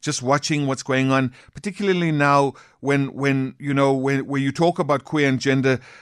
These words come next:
uh, studies on the African continent and, and, and the African context per se, the, the, the, the, the whole recent, you know, development in, in, in Uganda, would that be something that would,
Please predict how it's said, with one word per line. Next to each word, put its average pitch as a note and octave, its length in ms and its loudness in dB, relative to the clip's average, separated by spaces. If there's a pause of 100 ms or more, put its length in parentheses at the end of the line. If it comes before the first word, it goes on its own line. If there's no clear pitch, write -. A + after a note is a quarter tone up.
(120)
uh, C3+ 220 -2 (160)
studies C#3+ 520 -2
on C3 100 0
the C3 140 0
African C3+ 420 -4
continent C3 580 -2
and, A#2+ 280 -2
and, B2 240 -2
and B2 180 -2
the B2 80 2
African C3 400 -2
context D3+ 720 -4
per C#3 100 -4
se, A#2+ 300 0 (560)
the, D3 260 2
the, C3+ 240 -2
the, C3 220 0
the, C#3 240 -2
the C#3+ 220 -4
whole D3+ 320 0
recent, C#3+ 640 -2 (280)
you C3+ 120 -4
know, C#3 300 2
development C#3 680 -2
in, C3 240 -2
in, C3 360 -4
in C3+ 160 0
Uganda, C#3 500 0
would C#3 200 -2
that D3+ 260 -2
be E3+ 80 -6
something D#3 560 -4
that C#3+ 200 -2
would, C#3+ 220 -4